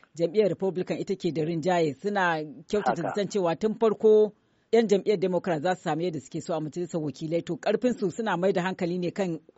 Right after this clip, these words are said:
Speaker 1: matakan da za su ɗauka na kare shugaban ƙasa a majalisar dattijai.
Speaker 2: Haka, saboda kamar yadda kika ce, wato 'yan, a, a majalisar wakilai, a, wato 'yan Democrat sun fi yawa, sun fi rinjaya. Haka kuma wato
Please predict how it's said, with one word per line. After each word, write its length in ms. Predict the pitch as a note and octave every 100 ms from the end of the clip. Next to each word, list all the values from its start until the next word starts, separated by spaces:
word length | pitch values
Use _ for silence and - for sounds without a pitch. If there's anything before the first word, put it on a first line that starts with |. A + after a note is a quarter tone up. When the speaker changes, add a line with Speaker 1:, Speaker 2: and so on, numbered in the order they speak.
| - - -
Speaker 1:
matakan 420 | D#3+ F#3 E3 A#3+
da 60 | F3+
za 140 | F#3+
su 100 | F#3+
ɗauka 280 | - F3+ E3+
na 60 | D#3
kare 220 | D#3 F3+
shugaban 360 | E3+ C#3+ D3+ D#3
ƙasa 200 | F3 G3
a 40 | E3+
majalisar 360 | C#3+ D3+ F3+
dattijai. 540 | C3+ C3 D3+ C#3 C#3+ - _ _ _ _ _
Speaker 2:
Haka, 460 | - C#3 - F#2 F2+ _ _ -
saboda 720 | D#3+ D3+ C3 A#2+ A2 G#2 G#2+ - _ _
kamar 220 | A2+ C3+
yadda 60 | C#3
kika 160 | C3+ C3+ -
ce, 400 | C#3 C3 B2 -
wato 320 | G#2+ - A2+
'yan, 560 | B2+ C#3 C#3+ C#3+ C#3+ - _ _ _ -
a, 240 | A2+ A#2+
a 40 | A#2
majalisar 520 | A2+ A#2 C3+ - B2+ A#2+ A2+ G#2+
wakilai, 560 | G#2 - A2+ C#3+ E3+ - _ _ _ _ _ _ _
a, 80 | A#2
wato 640 | A2+ A2 - G#2 G2+ G2+ - _ -
'yan 140 | C#3
Democrat 380 | C#3 C#3+ B2+ G2+ -
sun 140 | A2
fi 100 | A2+
yawa, 200 | G#2+ F2 - _ _ _ _
sun 140 | A#2+ A2+
fi 60 |
rinjaya. 380 | A#2 G#2 G2 F#2+
Haka 180 | A#2 A#2+
kuma 320 | A#2 B2 A2+
wato 220 | - G#2+